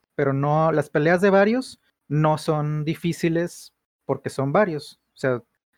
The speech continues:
es como, más bien como si estuvieras peleando contra uno con mucha vida, nada más.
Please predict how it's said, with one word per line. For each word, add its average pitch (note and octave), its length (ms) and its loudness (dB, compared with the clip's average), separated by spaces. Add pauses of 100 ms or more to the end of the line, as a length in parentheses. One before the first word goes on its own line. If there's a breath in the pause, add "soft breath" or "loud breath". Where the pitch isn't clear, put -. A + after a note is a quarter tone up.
(160)
es C3 100 -6
como, E3+ 340 0
más C#3+ 380 -4
bien F3+ 220 0
como E3 200 -2
si C#3 120 -4
estuvieras D3+ 260 -2
peleando F3 300 -2
contra D3+ 280 -2
uno D#3+ 240 0
con C3 200 -2
mucha D3+ 400 -2
vida, A#2 320 -4
nada A2+ 240 -4
más. - 420 -10